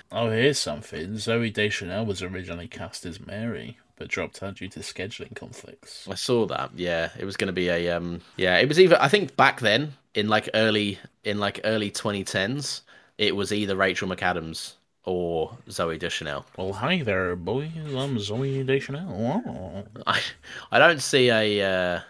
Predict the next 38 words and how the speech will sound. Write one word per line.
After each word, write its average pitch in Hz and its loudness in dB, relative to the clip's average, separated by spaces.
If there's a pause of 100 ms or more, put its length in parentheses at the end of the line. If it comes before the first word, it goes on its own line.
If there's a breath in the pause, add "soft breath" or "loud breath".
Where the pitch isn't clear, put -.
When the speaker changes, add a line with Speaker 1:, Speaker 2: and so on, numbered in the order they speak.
Speaker 2:
Zooey - 6
Deschanel's 160 4
great, 80 0 (180)
but - -2
I 104 4
don't, 120 4 (520 loud breath)
I 123 4
think 151 4
Rachel 131 6
McAdams 110 4
was 92 -6
right 92 4
for - -8
this. - -6
<laughs> - -18
Zooey 117 6
Deschanel 107 2
would 101 4
have 104 0
been, 113 4
like, 110 -2
a 135 4
little 196 8
bit 147 6 (200)
too 131 4
new 107 2
girl, 76 -2 (140)
if 92 -2
that 87 4
makes 78 -8
sense. 65 -6 (140)
Too, 113 0
a - -20
bit 127 -6
too 143 6
quirky 110 6
for 82 -8
this. - -10